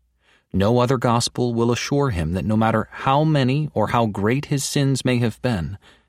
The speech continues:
there is pardon for him on the ground of the atoning death of Jesus Christ. With that single but all-sufficient ground, he has access to God.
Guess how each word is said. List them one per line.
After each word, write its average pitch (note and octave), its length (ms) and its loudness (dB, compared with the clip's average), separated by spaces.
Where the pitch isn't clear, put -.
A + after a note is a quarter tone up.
there G#2 180 -2
is G#2+ 140 -4
pardon C#3+ 440 -2
for F2 180 -4
him D2+ 220 -4
on F2 120 -2
the F#2 80 -2
ground G2+ 400 -2
of G2+ 80 -4
the A2 160 -2
atoning G#2+ 420 0
death A#2 300 -2
of D#2+ 100 -8
Jesus E2 340 -8
Christ. - 500 -6
With B2 140 -2
that B2 200 0
single E3+ 520 0
but G2+ 240 -2
all-sufficient D3 680 -2
ground, G#2 420 -2
he F2 180 -6
has F2+ 200 -2
access - 480 -4
to - 100 -6
God. F2+ 340 -6